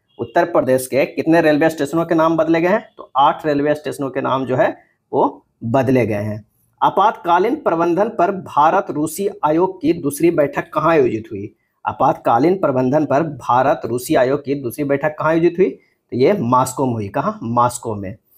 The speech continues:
भारतीय नौसेना के जहाज आईएनएस तबर ने किस देश की नौसेना के जहाज अटालिया के साथ समुद्री अभ्यास किया? भारतीय नौसेना के जहाज आईएनएस तबर ने किस देश के नौसेना के जहाज अटालिया के साथ समुद्री अभ्यास किया?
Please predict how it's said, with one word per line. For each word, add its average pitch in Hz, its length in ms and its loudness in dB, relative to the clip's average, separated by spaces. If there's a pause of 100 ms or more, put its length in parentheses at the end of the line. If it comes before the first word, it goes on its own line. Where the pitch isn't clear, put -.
(320)
भारतीय 151 460 0
नौसेना 190 460 0
के 196 160 -2
जहाज 156 340 0 (120)
आईएनएस 170 360 2 (120)
तबर 165 260 2
ने 156 180 0 (180)
किस 196 220 0
देश 165 220 0
की 180 120 2
नौसेना 156 460 2
के 151 140 -2
जहाज 143 340 0 (400)
अटालिया 160 480 4
के 196 140 -2
साथ 151 260 0
समुद्री 143 440 -2
अभ्यास 127 440 -4
किया? 95 280 -12 (440)
भारतीय 180 340 2
नौसेना 160 440 4
के 156 100 -2
जहाज 143 280 0 (140)
आईएनएस 143 400 0 (160)
तबर 165 280 2
ने 143 200 0 (400)
किस - 360 -2
देश 180 300 2
के 180 100 0
नौसेना 156 480 2
के 156 120 -2
जहाज 147 420 0 (140)
अटालिया 151 440 2
के 143 140 -2
साथ 139 380 -2 (320)
समुद्री 139 340 2
अभ्यास 165 320 2
किया? 208 240 0